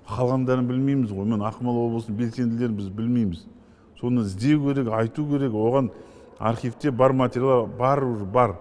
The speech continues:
Оның соны есімдерін ұлықтауға сол материал жетеді.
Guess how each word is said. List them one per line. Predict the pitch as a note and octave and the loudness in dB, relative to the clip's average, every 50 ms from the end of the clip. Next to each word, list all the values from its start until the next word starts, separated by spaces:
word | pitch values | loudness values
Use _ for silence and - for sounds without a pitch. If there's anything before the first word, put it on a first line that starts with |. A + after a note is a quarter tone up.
| - - - - - - - | -14 -20 -20 -20 -20 -16 -8
Оның | G#2+ A2 B2+ C3 C3+ B2+ G#2+ | -4 -2 0 2 2 0 -2
соны | - - B2+ A#2+ A#2 | -2 -4 -2 -2 0
есімдерін | G#2+ G#2+ A#2 A#2+ A#2+ - C3 B2 C3 B2+ A2+ A2 A2+ | 0 0 0 -2 -2 -2 -4 -4 -2 0 0 -2 -2
ұлықтауға | A2 - - - A#2+ A#2+ C#3 C#3+ - | -4 -6 -4 -2 -2 -2 -2 -4 -4
сол | - C3 A#2 A2 | -4 -6 -4 -4
материал | A2+ A2 A2 - A2+ A#2 G#2+ | -4 -6 -6 -6 -4 -4 -4
жетеді. | G2 F#2 G2 G2+ G2 - C3+ A#2 F#2+ E2+ | -4 -4 -8 -8 -6 -4 -4 -4 -4 -8